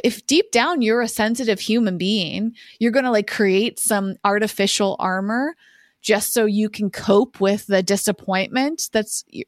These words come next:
you're faced with through dating and work. And no, like, I wanna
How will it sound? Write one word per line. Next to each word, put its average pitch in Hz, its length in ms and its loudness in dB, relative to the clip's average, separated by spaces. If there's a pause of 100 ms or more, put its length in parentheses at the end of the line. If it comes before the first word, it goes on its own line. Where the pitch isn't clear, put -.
(120)
you're 220 160 2
faced 202 420 0
with 233 220 0
through 202 160 0
dating 202 580 0
and 190 200 -2 (400)
work. 214 520 2
And 190 280 -4 (800)
no, 240 580 2
like, 226 140 0
I 254 140 0
wanna 330 440 0